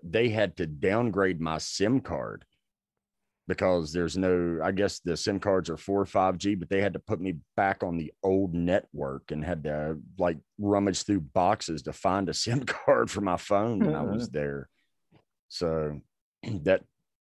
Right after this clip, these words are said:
Speaker 1: shows how much money the, uh, companies are investing in the infrastructure up here. But I mean, the, the town of Beckley, or I, I think they have, like, nineteen thousand people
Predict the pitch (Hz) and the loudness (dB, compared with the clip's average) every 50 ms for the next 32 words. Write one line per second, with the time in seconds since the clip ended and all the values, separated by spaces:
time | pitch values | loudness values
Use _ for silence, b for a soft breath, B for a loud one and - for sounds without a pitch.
0 | _ _ _ - - - 117 113 107 98 107 104 101 95 92 - 95 98 101 98 | _ _ _ -12 -4 0 2 2 2 2 2 2 2 0 0 0 0 0 2 2
1 | 98 95 87 87 87 87 85 82 80 78 76 - - 101 71 78 90 82 80 87 | 2 0 0 0 0 0 0 0 0 -2 -2 -4 -4 -4 -4 -4 -4 -4 -2 -2
2 | 85 82 76 73 87 92 95 - - 92 90 85 82 76 76 85 82 - 76 - | -4 -4 -2 0 0 0 0 -2 -4 -4 -4 -4 -4 -4 -4 -6 -8 -8 -8 -8
3 | - - 98 92 - - 95 92 92 85 - 82 90 98 92 76 67 76 - _ | -4 -2 -2 -2 -2 -2 -2 0 0 0 -2 -2 -2 -2 -2 -2 -4 -8 -14 _
4 | _ _ _ _ _ _ _ _ _ _ _ _ - 104 98 92 95 95 92 87 | _ _ _ _ _ _ _ _ _ _ _ _ 0 2 2 4 4 2 2 2
5 | 85 78 85 85 85 82 78 82 90 85 - 120 131 135 110 73 69 71 90 95 | 0 0 2 0 0 0 -2 -4 -6 -4 -2 -2 0 0 0 -2 -2 0 2 2
6 | 113 - - 85 78 76 73 71 76 _ _ _ _ _ _ _ _ - 92 98 | 2 2 0 -2 -4 -4 -4 -6 -10 _ _ _ _ _ _ _ _ 0 2 2
7 | 95 - - - - - 90 117 - - - - - - _ - - - 117 113 | 2 2 -2 -12 -8 -2 -2 -2 -2 -2 -6 -14 -18 -20 _ -20 -8 -4 -2 0
8 | - 143 143 - 123 120 113 117 117 110 98 95 92 85 - - _ - 92 90 | 2 2 2 4 4 4 4 4 4 4 4 2 0 0 -2 -6 _ -2 0 0
9 | 95 104 80 - 95 107 110 104 87 - 101 98 98 104 104 98 92 101 95 80 | 0 0 0 -2 -4 -4 -2 -4 -2 0 2 4 4 4 2 0 -2 -4 -6 -4
10 | - 90 98 95 - 104 107 107 95 - | -4 -4 -4 -2 -2 -2 -2 -2 -4 -8